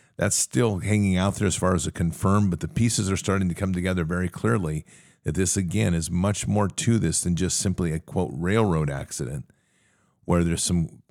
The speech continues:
vinyl chloride was burned and suddenly contaminated the land. Additionally, check out Doctor Lee Merritt's work that we did. She and I did a piece last week that's on Rumble, on her channel,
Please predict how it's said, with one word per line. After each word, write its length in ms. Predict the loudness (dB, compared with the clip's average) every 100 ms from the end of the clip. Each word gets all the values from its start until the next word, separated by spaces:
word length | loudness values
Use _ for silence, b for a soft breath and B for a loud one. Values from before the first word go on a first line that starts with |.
| _ -6
vinyl 380 | -2 2 2 0
chloride 400 | 0 2 2 0
was 140 | -2
burned 380 | 0 2 2 0
and 300 | -2 -2 0
suddenly 360 | -2 0 -2
contaminated 640 | -2 -2 0 0 0 -2 -4
the 80 | -4
land. 400 | -2 -2 -4 -12 b b b b b b b b _ _
Additionally, 400 | 0 0 2 0
check 240 | 2 0 0
out 140 | 0
Doctor 260 | 0 0 0
Lee 140 | 2
Merritt's 520 | 2 2 0 -2 -6 -6
work 320 | -2 -2 -2
that 100 | -2
we 140 | -2
did. 300 | -2 -2 -4 -6 -12
She 160 | -2 0
and 100 | 2
I 120 | 2
did 180 | 0 -2
a 60 |
piece 320 | -2 -2 -2 -2
last 320 | -2 -4 -4
week 500 | -2 0 -2 -8 -12
that's 240 | -8 -4 0
on 200 | 0 2
Rumble, 540 | 2 2 0 -6 -12 _ -18 -8
on 100 | 0
her 140 | 0
channel, 520 | 0 -2 -2 -2 -4